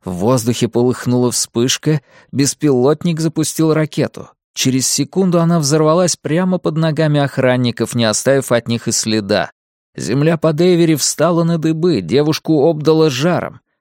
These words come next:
На долю секунды показалось, что она попала в ураган. Взрывная волна бросила её на ствол другого дерева.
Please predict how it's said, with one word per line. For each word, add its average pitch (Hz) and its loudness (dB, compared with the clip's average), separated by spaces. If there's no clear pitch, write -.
На 80 -6
долю 147 0
секунды 151 0
показалось, 139 0
что - 0
она 123 0
попала 117 -2
в 104 -4
ураган. 101 -4
Взрывная 117 0
волна 127 2
бросила 131 0
её 131 2
на 127 0
ствол 143 -2
другого 135 -2
дерева. 80 -6